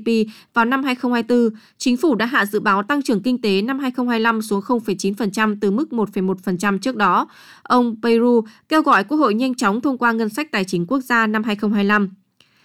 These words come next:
Theo Thủ tướng Peru, khi Pháp đang phải đối mặt với những khó khăn chính trị, tất cả các bên cần phải thỏa hiệp để đưa đất nước ổn định. Ông sẽ nỗ lực để thúc đẩy cải cách hệ thống hưu trí trong thời gian ngắn. Về vấn đề nhập cư, ông cho biết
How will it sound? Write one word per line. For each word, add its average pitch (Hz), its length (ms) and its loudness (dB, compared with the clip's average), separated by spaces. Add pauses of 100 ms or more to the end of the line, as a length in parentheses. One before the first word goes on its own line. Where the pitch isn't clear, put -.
(260)
Theo 320 180 6
Thủ 285 240 4
tướng 214 300 4
Peru, 247 420 4 (240)
khi 262 220 0
Pháp 320 280 2
đang 254 160 0
phải 208 140 -2
đối 190 120 2
mặt 247 280 2
với 190 100 0
những 208 120 0
khó 220 160 -2
khăn 226 200 -2
chính 180 180 -2
trị, 247 260 0 (220)
tất 302 160 -2
cả 196 260 2
các 269 160 -2
bên 247 220 4
cần 220 200 -2
phải 196 180 -2
thỏa 190 160 -2
hiệp 220 260 0
để 208 160 0
đưa 226 140 2
đất 262 140 0
nước 285 200 0
ổn 190 180 0
định. 202 180 4 (280)
Ông 233 240 2
sẽ 220 160 -4
nỗ 240 160 -2
lực 302 240 2
để 202 140 0
thúc 311 180 -2
đẩy 220 180 2
cải 180 200 -4
cách 285 220 -4
hệ 220 140 -2
thống 202 200 -2
hưu 240 180 2
trí 208 240 2
trong 226 200 -4
thời 202 140 -2
gian 190 180 -6
ngắn. 196 240 -2 (500)
Về 254 120 4
vấn 233 140 -2
đề 277 160 2
nhập 214 200 0
cư, 247 260 4 (220)
ông 226 240 2
cho 226 120 0
biết 294 200 2